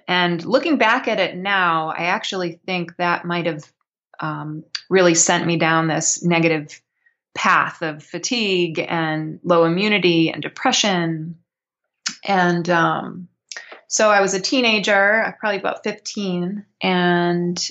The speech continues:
I went to a holistic doctor. Luckily, my mom was already into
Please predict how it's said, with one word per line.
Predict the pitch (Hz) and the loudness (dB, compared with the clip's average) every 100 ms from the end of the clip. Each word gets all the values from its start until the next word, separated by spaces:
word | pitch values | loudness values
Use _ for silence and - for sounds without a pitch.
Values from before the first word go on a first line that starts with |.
| - | -4
I | 180 180 | 0 2
went | 180 180 - | 2 0 0
to | 196 | 0
a | 185 | 2
holistic | 190 190 190 175 | 2 2 0 0
doctor. | 208 175 - 175 208 | 2 0 0 0 2
Luckily, | 226 226 294 | 0 2 2
my | 262 226 | 2 2
mom | 208 202 | 2 2
was | 202 180 | 0 -6
already | - 190 196 190 | -4 -2 0 -2
into | 165 180 190 190 - 208 202 196 190 | -4 -6 -6 -8 -6 -2 0 0 -4